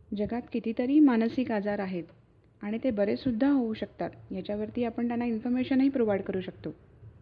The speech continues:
आणि या सगळ्या माहितींमुळे आपल्याला फायदाच होणार असतो. Rather, we can all create a comfortable and secure environment for such people. There won't be any more stigma left them. मोठमोठ्या सिटीजमध्ये आपण बघतो,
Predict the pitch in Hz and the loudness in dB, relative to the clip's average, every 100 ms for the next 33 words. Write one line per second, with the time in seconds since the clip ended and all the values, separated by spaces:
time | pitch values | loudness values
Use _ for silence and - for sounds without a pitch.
0 | - - - - 240 285 277 226 226 269 | -20 -20 -20 -2 2 4 2 2 4 4
1 | 254 262 262 254 262 254 247 254 208 180 | 4 2 2 4 2 0 -2 0 -2 -4
2 | 208 214 190 175 - - - - - - | -4 -4 -4 -6 -8 -14 -16 -18 -20 -20
3 | - - - - 226 240 294 302 294 277 | -20 -18 -12 -4 -2 0 2 4 4 2
4 | - 262 269 262 226 233 269 269 233 233 | 0 4 4 2 0 0 0 -2 -4 -2
5 | 220 233 226 202 202 - 226 214 226 226 | -2 -2 -4 -6 -6 -4 -4 -2 -4 -6
6 | - 208 208 - - - 240 233 202 190 | -6 -6 -4 0 0 0 -2 0 -2 -2
7 | 190 202 208 220 202 196 - 185 175 - | -4 -6 -6 -6 -4 -6 -6 -6 -6 -8
8 | - - - - - - - - - 190 | -10 -20 -20 -20 -20 -18 -16 -16 -12 -6
9 | 202 196 240 240 226 - 202 254 254 254 | -4 0 0 0 0 -2 2 4 4 2
10 | 247 214 190 196 185 180 170 165 151 - | -2 -4 -4 -4 -2 -4 -4 -6 -6 -10
11 | - - - - - - - - - - | -20 -20 -20 -20 -20 -20 -20 -20 -16 -6
12 | 208 226 233 247 240 220 226 233 233 226 | -4 -2 -2 0 0 0 -2 0 0 2
13 | 220 226 233 202 - 190 | 0 0 0 -2 -4 -10